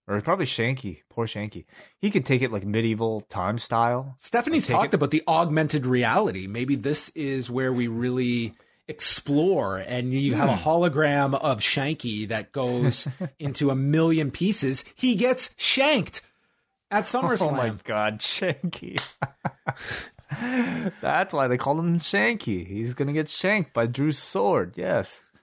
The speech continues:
Speaker 1: Wow.
Speaker 2: Everyone that laments these creative woes at this time,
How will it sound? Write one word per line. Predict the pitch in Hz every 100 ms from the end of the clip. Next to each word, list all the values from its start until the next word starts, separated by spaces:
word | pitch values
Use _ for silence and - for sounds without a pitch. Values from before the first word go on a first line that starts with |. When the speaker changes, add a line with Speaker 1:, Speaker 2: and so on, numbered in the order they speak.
| _ _ -
Speaker 1:
Wow. | 123 151 139 104
Speaker 2:
Everyone | 208 285 349 277 220
that | 180
laments | 160 147 147 139 - -
these | 139 123
creative | - - 151 151 170 143
woes | 123 131 127 98 92 - -
at | 180 -
this | 107
time, | - 143 123